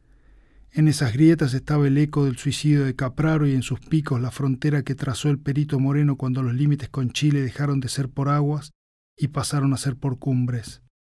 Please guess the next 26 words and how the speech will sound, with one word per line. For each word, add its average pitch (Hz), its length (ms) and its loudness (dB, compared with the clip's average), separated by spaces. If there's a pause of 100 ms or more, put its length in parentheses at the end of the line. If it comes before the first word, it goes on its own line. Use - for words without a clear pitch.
(420)
El 147 160 2
resto 165 300 2
es 147 100 -2
un 143 140 4
cordón 147 400 2
de 147 80 4
nevados 151 640 0 (120)
a 135 120 -2
diferentes 143 580 0
alturas. 127 600 -6 (800)
Hacia - 260 -2
el 139 120 2
lado 151 220 4
opuesto 160 640 -2 (320)
se - 160 -2
alcanza 147 400 0
a 143 40 2
ver 147 140 2
a 143 60 2
lo 135 140 0
lejos, 147 580 -4 (100)
extendido 147 680 2
como 135 300 0
amo 151 200 4
y 131 60 2
señor, 143 540 0